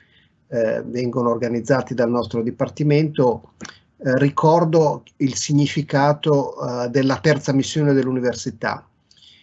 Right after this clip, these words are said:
Eh, questa è un'iniziativa di terza missione del nostro Dipartimento e la terza missione,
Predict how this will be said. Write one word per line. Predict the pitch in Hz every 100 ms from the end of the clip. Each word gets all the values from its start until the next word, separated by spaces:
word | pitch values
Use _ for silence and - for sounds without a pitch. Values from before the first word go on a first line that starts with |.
| _ -
Eh, | 139
questa | 120 165 160 160 135
è |
un'iniziativa | 131 131 131 135 - 143 - 170 147 127 117 120
di | 123 123
terza | 147 143 135
missione | 127 117 - 156 139 127
del | 117
nostro | 123 127 117 123
Dipartimento | 113 110 117 - 120 113 113 113 147 170 -
e |
la | 127
terza | 123 160 143 -
missione, | 123 123 - 160 131 117 117